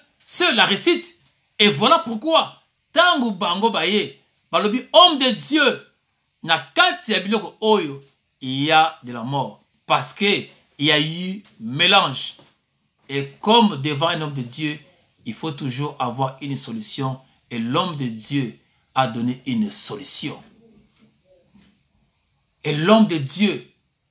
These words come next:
s'éleva pour donner une solution. Prenez de la farine, botia na kati ya biloko oyo. Lisez bien,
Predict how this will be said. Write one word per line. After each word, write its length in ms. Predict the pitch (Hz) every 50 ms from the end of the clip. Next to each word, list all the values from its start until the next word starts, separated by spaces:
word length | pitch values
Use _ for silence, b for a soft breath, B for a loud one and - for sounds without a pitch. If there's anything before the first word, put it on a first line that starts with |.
| _
s'éleva 840 | - - - - 226 202 175 156 143 139 135 151 147 143 151 - _ _ _ _ _ _ _
pour 180 | - 143 139 139
donner 520 | 123 131 123 127 135 131 135 135 - _ _ -
une 160 | 139 135 123
solution. 640 | - - - 110 107 107 - - - 180 147 226 214 - _ _ _ _ _ _ _ _ _ _ _ _ - - - 151 156 151 - 151 139 139 139 135 123 120 120 135 139 143 143 - _ _ _ _ _ _ _ _ _ _ _
Prenez 400 | - 156 175 175 175 175 185 202
de 80 | 185 156
la 120 | 143 135
farine, 460 | - - 135 127 131 156 147 120 104 - b b b b b b _ _
botia 400 | 127 143 143 139 139 - 160 147
na 100 | 127 110
kati 240 | - - - - 107
ya 60 | 101
biloko 380 | 98 104 104 - - - - 139
oyo. 180 | - - - - _ _ _ _ _ _ _ _ _ _ _ 403 403 403 403 403 403 _ _ _ _ _ _ _ _ _ _ _ _ _ _ _ _ _ _ _ _ _
Lisez 240 | 202 254 254 330 339
bien, 200 | - 370 370